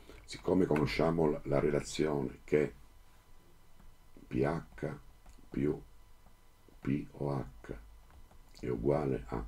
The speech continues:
quattordici, quindi il P H sarà uguale a quattordici meno due virgola ottantasette, quindi il P H è uguale a undici virgola dodici, quindi un P H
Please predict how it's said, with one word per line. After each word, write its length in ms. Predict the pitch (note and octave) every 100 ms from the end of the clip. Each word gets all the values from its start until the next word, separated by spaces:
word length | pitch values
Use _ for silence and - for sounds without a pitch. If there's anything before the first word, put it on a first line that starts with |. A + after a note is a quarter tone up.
| -
quattordici, 920 | - B1+ - A#1+ - - C2 - - - - - - - -
quindi 280 | - A1+ G#1+
il 80 | -
P 220 | - G1+
H 460 | B1+ - - - - - - - - - - - -
sarà 320 | - - A#1 B1+
uguale 500 | C#2 C#2+ C2 A#1 A1+
a 100 | - -
quattordici 840 | A#1 - - C#2 B1+ - - - -
meno 360 | C2 B1+ - -
due 460 | - - - - - - - - - - - -
virgola 560 | D2+ D2 C2 - - -
ottantasette, 1000 | - - D2+ - - - - - - -
quindi 340 | - A#1+ G#1+ -
il 140 | - -
P 180 | - D2
H 340 | - - - - - - - - - -
è 80 | -
uguale 420 | - - A#1+ A#1 -
a 80 | -
undici 580 | B1 A1+ A#1 A#1+ - -
virgola 540 | A#1 A1+ - - - -
dodici, 600 | A#1 A#1 A1+ - - - - - - - -
quindi 320 | D2 C#2+ A1+
un 160 | A#1+ A#1
P 140 | D2
H 340 | D2+ C2+ -